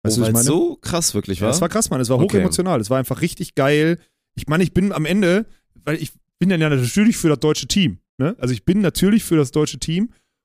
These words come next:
Speaker 1: Und als Magdeburg dann da, also Samstag wie aber auch Sonntag, zweimal als wirklich Außenseiter und angeschlagen und keine Ahnung was zurückkommt und die ganze Halle bebt, ja, ich bin gefühlt bei jedem Tor aufgesprungen, ich bin fast vom Balkon gesprungen da oben. Also ich war wirklich richtig emotional. Ich hab auch so Handball geguckt,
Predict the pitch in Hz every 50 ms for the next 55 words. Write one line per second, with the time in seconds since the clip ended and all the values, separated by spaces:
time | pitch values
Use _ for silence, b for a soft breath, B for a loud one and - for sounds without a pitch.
0 | _ _ - 143 135 135 127 - _ _ 131 131 - 107 123 143 156 - 165 135
1 | 147 156 - - 143 135 127 123 120 117 120 - 117 101 107 98 120 135 190 202
2 | - - - 175 - 156 175 196 160 143 131 120 113 120 151 202 214 - 104 104
3 | 117 _ _ _ _ _ _ _ - - 131 147 175 165 147 143 143 147 165 185
4 | _ _ _ _ _ _ _ - - _ _ _ - 127 - - - _ _ -
5 | 156 185 160 - - 143 190 190 - 185 143 147 139 143 - - 143 - 147 147
6 | - - 151 190 185 - - - 156 151 156 151 139 - 147 143 143 143 147 143
7 | 127 120 117 - - - 120 139 - - - 120 113 135 175 - _ _ _ _
8 | - 117 - 135 127 160 165 - 156 127 175 214 170 113 104 110 131 170 - -
9 | _ _ _ _ - - - - - 131 131 - - 131 120 - 123 120 120 120
10 | - - 110 107 160 - - - - - 123 120 117 117 - - 127 - - 113
11 | 104 98 95 - 160 247 262 - - _ 107 104 104 104 98 90 92 98 95 104
12 | - _ _ _ - 123 104 127 120 110 165 202 170 131 165 190 - 247 202 185
13 | 190 175 160 - 165 143 139 135 151 190 285 _ _ _ _ _ - - 180 -
14 | 175 131 - 143 113 165 226 240 - 113 107 110 110 - - 160 175 - -